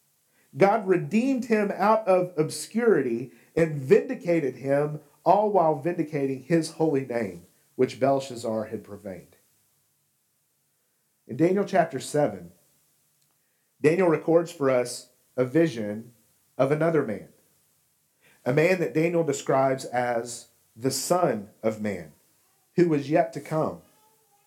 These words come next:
And this Son of Man would suffer on behalf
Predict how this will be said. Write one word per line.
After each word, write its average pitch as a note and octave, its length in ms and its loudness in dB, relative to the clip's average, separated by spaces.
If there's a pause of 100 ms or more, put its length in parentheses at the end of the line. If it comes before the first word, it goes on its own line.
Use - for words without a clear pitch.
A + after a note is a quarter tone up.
(800)
And D#3+ 260 2
this F3+ 440 0
Son G#3+ 480 2
of D#3 260 0
Man D#3+ 400 0
would C#3+ 180 4
suffer D#3+ 640 2
on F3+ 200 2
behalf E3 540 -2